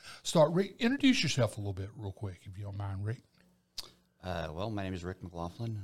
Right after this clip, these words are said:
Speaker 2: I, uh, am a practicing, uh, consulting civil engineer. Uh, been doing this gig for about, uh, thirty-five years or so. Um, years ago, uh, back in the eighties, um, I, uh,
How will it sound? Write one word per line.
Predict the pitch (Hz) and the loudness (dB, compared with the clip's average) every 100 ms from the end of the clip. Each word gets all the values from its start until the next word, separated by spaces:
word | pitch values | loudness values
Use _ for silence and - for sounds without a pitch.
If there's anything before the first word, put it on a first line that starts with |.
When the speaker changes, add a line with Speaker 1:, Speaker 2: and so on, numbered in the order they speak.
| - | -10
Speaker 2:
I, | 78 78 76 76 76 | -18 -20 -20 -16 -12
uh, | 78 - _ _ _ _ _ | -12 -14 _ _ _ _ _
am | 85 73 | -14 -6
a | 73 69 - _ 87 82 - | -6 -6 -10 _ -20 -20 -8
practicing, | - 82 - 87 85 78 78 | -6 -2 0 2 4 4 2
uh, | 76 73 | 0 -4
consulting | - 85 85 - | -2 -2 0 0
civil | 80 90 85 | -2 -2 -4
engineer. | 85 85 - 78 107 104 - _ _ _ _ _ _ - | -2 -4 0 0 0 -2 -10 _ _ _ _ _ _ -12
Uh, | 69 65 64 52 | -8 -6 -8 -8
been | - - - 76 | -10 -10 -8 -6
doing | 80 85 82 78 107 101 | -4 -4 -2 -4 -8 -14
this | 85 - - | -16 -16 -8
gig | 87 78 | -6 -6
for | - | -8
about, | 80 73 76 - 78 | -6 -6 -6 -8 -8
uh, | 78 78 - | -6 -8 -8
thirty-five | 87 85 - 82 | -8 -6 -6 -6
years | 82 92 101 | -4 -4 -2
or | 101 | -2
so. | 117 139 - _ _ _ _ _ _ _ _ _ - | -4 -6 -8 _ _ _ _ _ _ _ _ _ -12
Um, | 76 78 76 73 73 73 104 73 - | -8 -6 -6 -6 -8 -10 -12 -16 -20
years | 92 98 95 87 | -4 0 2 0
ago, | 87 98 95 85 | 0 0 0 -2
uh, | 76 - - _ _ _ _ _ _ _ _ - | -4 -8 -14 _ _ _ _ _ _ _ _ -18
back | 78 - | -12 -4
in | 80 | -4
the | 73 | -4
eighties, | 90 87 87 85 - - | -6 -6 -4 -6 -8 -10
um, | 78 76 73 76 76 - - | -10 -8 -8 -10 -12 -18 -18
I, | 71 73 71 67 | -14 -12 -10 -10
uh, | 71 | -10